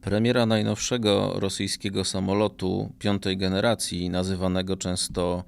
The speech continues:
rosyjskim F trzydzieści pięć, z pewnością stała się największą atrakcją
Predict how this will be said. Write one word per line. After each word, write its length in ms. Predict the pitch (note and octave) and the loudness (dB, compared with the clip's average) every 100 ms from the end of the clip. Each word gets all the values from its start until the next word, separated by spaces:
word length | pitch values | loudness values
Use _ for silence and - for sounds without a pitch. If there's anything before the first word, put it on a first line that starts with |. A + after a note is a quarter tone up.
| - - - | -14 -20 -8
rosyjskim 600 | G2 G2 - G2 - F#2+ | -4 -2 0 -4 -2 -2
F 100 | F#2 | -2
trzydzieści 500 | - - F#2 F2+ - | -2 -6 -6 -8 -10
pięć, 380 | F#2+ A#2+ G2+ - | -4 -2 -2 -4
z 140 | - - | -8 -8
pewnością 640 | - A#2 A#2+ A2+ - G#2 | -4 -2 0 -2 -2 -4
stała 420 | - - G#2 G2 | -2 0 2 2
się 320 | - G2+ G2 - | 0 2 2 0
największą 680 | G2+ G#2 G#2 G2 - F#2+ F#2 | 0 0 0 -2 -2 0 0
atrakcją 720 | - G2 F#2+ - F2 F2 | 0 -2 -2 -4 -2 -2